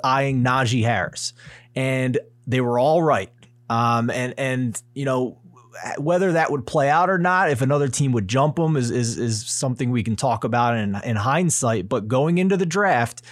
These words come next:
they, those reporters have sources that have been cultivated over years to try and, and get information when it comes to the N F L draft.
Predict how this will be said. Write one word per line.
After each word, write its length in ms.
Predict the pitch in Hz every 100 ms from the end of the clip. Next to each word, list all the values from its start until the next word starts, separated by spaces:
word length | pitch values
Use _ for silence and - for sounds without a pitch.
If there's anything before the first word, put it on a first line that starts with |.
| - - - -
they, 400 | 113 139 196 196 -
those 360 | 139 196 185
reporters 640 | 170 170 - 202 170 135 123
have 420 | 120 151 175 180
sources 760 | - 190 202 185 131 110 117 110
that 420 | 123 135 135 131 -
have 300 | 135 135 127
been 180 | 135
cultivated 760 | - 170 180 180 151 160 156 147 -
over 360 | 156 139 151
years 760 | 135 120 139 165 120 73 90 -
to 120 | -
try 360 | 110 147 131 135
and, 260 | 127 123 - - -
and 200 | 123 113
get 200 | 135 147
information 720 | 143 139 131 123 123 110 117
when 100 | 113
it 60 | 104
comes 240 | 123 110
to 80 | 113
the 100 | 110
N 100 | 107
F 140 | 95
L 80 | 101
draft. 440 | 87 95 64 -